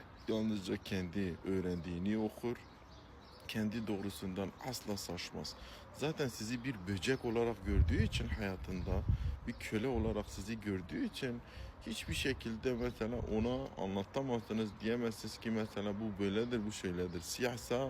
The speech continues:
beyazdır, beyazsa siyahtır onun gözünde. Anladınız? Kendinizi harap etmeyin ha.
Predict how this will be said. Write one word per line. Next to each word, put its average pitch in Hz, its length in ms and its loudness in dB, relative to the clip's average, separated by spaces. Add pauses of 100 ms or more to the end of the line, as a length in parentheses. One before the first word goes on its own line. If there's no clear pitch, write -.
(140)
beyazdır, 127 600 4
beyazsa 110 420 4
siyahtır 95 520 -4 (100)
onun 92 240 2
gözünde. 78 440 0 (800)
Anladınız? 139 480 2 (420)
Kendinizi 104 460 2
harap - 420 10
etmeyin - 460 8
ha. - 100 2